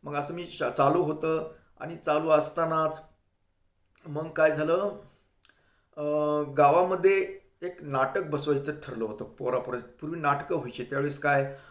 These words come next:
अं, चित्रपट वगैरे खेड्यामध्ये येत नव्हते, शहरामध्येच असायचे. पण, अं, एक तर करमणुकीचं माध्यम म्हणजे रेडिओ.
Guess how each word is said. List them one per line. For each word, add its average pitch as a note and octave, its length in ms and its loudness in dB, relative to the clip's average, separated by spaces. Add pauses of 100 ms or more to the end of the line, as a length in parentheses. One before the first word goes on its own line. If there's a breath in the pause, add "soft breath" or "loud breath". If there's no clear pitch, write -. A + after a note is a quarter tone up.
(140 loud breath)
अं, B2+ 320 -4
चित्रपट D3 400 -4
वगैरे D3 320 -2
खेड्यामध्ये C#3 440 -2
येत C#3+ 200 -4
नव्हते, C3+ 640 -4
शहरामध्येच C3 600 -4
असायचे. C#3 680 -4 (600 soft breath)
पण, C#3 160 -10
अं, C#3 380 -4 (220)
एक D3+ 280 -10
तर D#3+ 240 0
करमणुकीचं D3+ 600 -2
माध्यम C#3 380 0
म्हणजे C#3+ 680 0
रेडिओ. C3+ 420 4